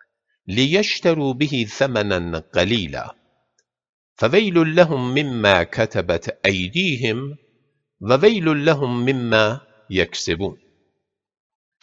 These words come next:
پاره ای از اونها، یعنی قوم یهود، عوامی هستند که کتاب خدا رو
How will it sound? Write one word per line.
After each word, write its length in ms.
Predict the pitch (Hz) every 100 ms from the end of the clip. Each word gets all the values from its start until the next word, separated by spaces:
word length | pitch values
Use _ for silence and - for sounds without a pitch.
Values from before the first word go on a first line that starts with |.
| - _ _ _ _ _ _
پاره 240 | 151 185 208
ای 160 | 185
از 220 | 160 131
اونها، 440 | 131 120 135 127 - _ _ _ 101
یعنی 500 | 95 95 107 101 - _ _ _ _ _
قوم 260 | 95 95 113
یهود، 580 | 120 135 147 185 180 - - _ _ _ _
عوامی 640 | 104 113 143 190 185 160 143
هستند 600 | 135 - - 120 107 104
که 140 | 101
کتاب 480 | - 98 131 131 104
خدا 400 | - 95 107 123
رو 220 | 113 107